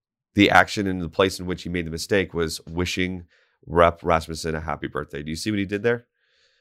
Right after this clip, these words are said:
I want you all to be aware. When you start reading statements from politicians, <laughs> just be aware. They have really smart people that know how to craft a statement that pushes the blame away from their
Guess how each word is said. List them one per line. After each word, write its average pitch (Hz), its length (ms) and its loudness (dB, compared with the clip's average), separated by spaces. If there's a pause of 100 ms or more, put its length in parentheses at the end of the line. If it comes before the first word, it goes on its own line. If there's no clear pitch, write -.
(160)
I 92 60 4
want 120 160 6
you 120 100 4
all 104 100 4
to 110 60 0
be 107 100 0
aware. 92 280 2
When 90 100 -2
you 143 80 0
start 160 240 -2
reading 104 320 -2
statements 90 460 -2
from 82 140 -12
politicians, 82 760 -2 (200)
<laughs> - 200 -12
just 120 240 -4
be 135 80 0
aware. 104 340 6 (560)
They 131 220 10
have 143 280 4 (180)
really 107 400 6
smart - 360 4
people 104 420 -2
that 90 200 6
know 95 180 4
how 92 100 0
to 87 100 0
craft 90 420 4
a 90 40 -6
statement 82 500 -2 (1300)
that 110 200 8
pushes 107 400 2
the 87 80 0
blame 87 480 0 (1300)
away 92 320 8
from 92 240 -2
their 85 340 2